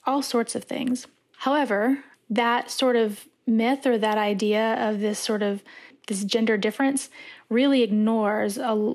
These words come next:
a large percentage of the population that is experiencing partner violence. For instance, we know from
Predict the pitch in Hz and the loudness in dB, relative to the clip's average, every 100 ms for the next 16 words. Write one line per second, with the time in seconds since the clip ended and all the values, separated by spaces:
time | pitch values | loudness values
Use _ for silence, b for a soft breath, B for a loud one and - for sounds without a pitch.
0 | - 214 220 226 226 - 220 - 202 208 | -2 0 2 2 0 -2 -4 -4 -4 -2
1 | 208 196 202 208 208 208 202 214 208 226 | -2 -4 -4 -4 -2 -2 -2 -2 -2 -2
2 | 202 220 - 214 226 214 233 - - 220 | -2 -4 -4 -4 -4 -2 -4 -4 -4 -4
3 | 214 - 247 285 - - B B B B | -4 -4 -4 -6 -12 -16 B B B B
4 | _ 233 - 233 254 214 208 214 220 220 | _ -2 0 2 2 0 0 0 2 2
5 | 220 - 208 202 214 | -2 -2 -2 0 -2